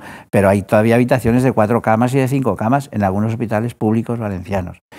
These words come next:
Entonces, no es el mejor sitio para, para fallecer. Y es cierto que siempre se procura, cuando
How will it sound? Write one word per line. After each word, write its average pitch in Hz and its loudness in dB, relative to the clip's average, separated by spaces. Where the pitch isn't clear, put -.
Entonces, 110 0
no 98 -2
es 98 -2
el 101 0
mejor 98 -2
sitio 113 -4
para, 92 -4
para 92 -4
fallecer. 92 0
Y 95 -4
es 101 0
cierto 117 2
que 117 0
siempre 117 2
se 113 2
procura, 127 2
cuando 101 0